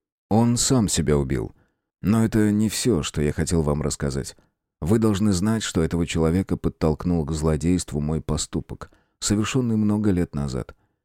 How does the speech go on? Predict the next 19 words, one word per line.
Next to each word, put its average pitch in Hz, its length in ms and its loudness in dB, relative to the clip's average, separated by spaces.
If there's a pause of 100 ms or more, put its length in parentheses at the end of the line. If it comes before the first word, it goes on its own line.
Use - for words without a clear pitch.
(180)
Так 104 160 0
что - 160 -2
в - 60 -6
какой-то 92 400 0
мере 95 280 2
я 76 140 0
несу 78 300 -2
ответственность 76 800 -4 (100)
за 85 220 0
гибель 82 320 0
ваших 73 320 -4
близких». - 520 -4 (680)
Флора 160 320 4
приложила 120 480 4
палец 98 320 0
к - 20 -10
губам 82 340 0
Руднева. 69 460 -4 (360)
«Нет», 190 560 2